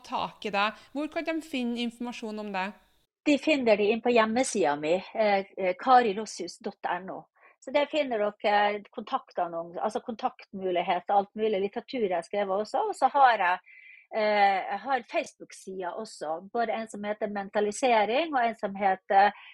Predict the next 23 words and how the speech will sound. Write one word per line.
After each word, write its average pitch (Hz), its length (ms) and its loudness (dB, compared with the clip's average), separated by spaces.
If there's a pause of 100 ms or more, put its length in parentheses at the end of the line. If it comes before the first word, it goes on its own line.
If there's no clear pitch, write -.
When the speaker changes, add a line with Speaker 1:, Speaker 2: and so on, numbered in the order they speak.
(200)
Speaker 2:
Kari 240 300 8
Lossius 214 400 -8
Psykologpraksis, 196 1000 -6
og 240 80 -6
så 254 140 -4
har 262 160 4
jeg 196 140 2
en - 80 -18
åpen 226 440 0
Facebook-side 160 800 -6
som 214 180 -10
alle 226 240 2
andre 165 220 0
kan 160 160 -10
lese - 320 -4
så 196 80 -8
mye 185 160 -4
de 160 80 0
vil. 156 180 -2
Det 190 140 2
er - 80 -16
Kari 185 180 4
Lossius. - 540 -10